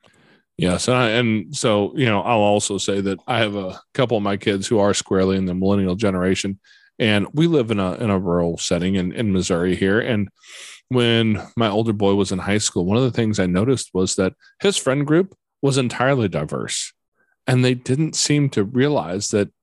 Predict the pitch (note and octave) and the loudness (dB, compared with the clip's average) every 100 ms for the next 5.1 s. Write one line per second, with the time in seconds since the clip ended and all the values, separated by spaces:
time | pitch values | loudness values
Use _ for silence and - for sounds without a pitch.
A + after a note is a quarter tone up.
0 | _ - G#2+ B2+ A2+ B2 A#2 A#2 B2+ - | _ 0 0 2 2 2 2 0 -4 -2
1 | F2+ F2+ G2+ G#2+ G2+ F3 A3 A3 G3 - | 0 0 0 0 2 0 -2 -2 0 0
2 | E3 D#3+ F3 - - - - _ _ _ | 2 2 0 -2 -2 -4 -10 _ _ _
3 | - A#2+ A2 A2+ G#2 D#3+ E3+ D#3+ D3 C#3+ | -4 0 2 0 0 -2 0 0 0 0
4 | A#2 - B2 A2 G#2 G2+ F2 E2 E2+ - | -4 0 0 2 2 2 -2 -2 -4 -6